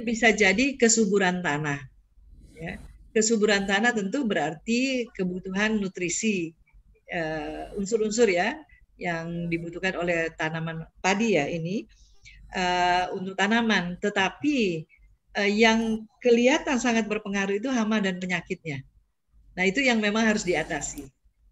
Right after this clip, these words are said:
Jadi kalau, kalau sudah begini memang tidak ada cara lain kecuali menggunakan obat-obatan. Ya,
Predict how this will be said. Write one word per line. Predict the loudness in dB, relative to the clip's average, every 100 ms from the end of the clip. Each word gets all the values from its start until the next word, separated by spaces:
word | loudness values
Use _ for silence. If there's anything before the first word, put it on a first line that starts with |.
| _
Jadi | -4 -2
kalau, | 0 0 -2 -6 -12 -6
kalau | -2 -2 -2
sudah | -2 0 0
begini | -2 -4 -2 0
memang | 0 0 -2 -2 -2
tidak | 0 2 2
ada | 0
cara | 0 -2 0
lain | -2 -2
kecuali | -4 -4 -4 -4
menggunakan | -4 -6 -6 -8 -8
obat-obatan. | -10 -8 -8 -4 -6 -8 -16 _ _ _ -20 -20 _
Ya, | -12 -8